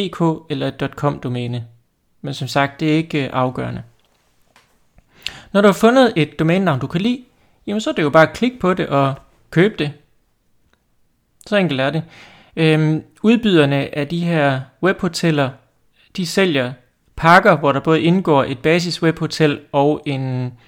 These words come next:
øh, og et domænenavn. Og det betaler man,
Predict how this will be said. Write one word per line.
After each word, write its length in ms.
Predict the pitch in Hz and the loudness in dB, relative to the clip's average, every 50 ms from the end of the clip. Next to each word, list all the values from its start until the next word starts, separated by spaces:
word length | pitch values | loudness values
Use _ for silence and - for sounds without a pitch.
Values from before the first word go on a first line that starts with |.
| _ _ - - - - - - - - _ _ _ _ _ _ _ _ _ _ _ | _ _ -20 -20 -20 -20 -20 -20 -20 -20 _ _ _ _ _ _ _ _ _ _ _
øh, 340 | - 151 127 131 123 123 - - - | -14 -12 -12 -10 -12 -12 -12 -4 0
og 120 | 165 156 | 2 2
et 100 | 156 156 | 2 2
domænenavn. 600 | 147 143 135 139 147 160 165 143 127 120 120 117 117 - - _ _ _ _ _ _ _ _ _ _ _ _ _ _ _ _ _ _ - | 0 0 0 2 2 2 2 2 0 -2 -2 -4 -6 -10 -16 _ _ _ _ _ _ _ _ _ _ _ _ _ _ _ _ _ _ -8
Og 140 | - 151 147 | -4 -2 0
det 100 | 180 165 | 0 0
betaler 380 | 165 165 - 190 175 147 139 | 0 2 4 4 6 4 4
man, 300 | 127 120 131 127 127 127 | 2 0 -2 -2 -4 -6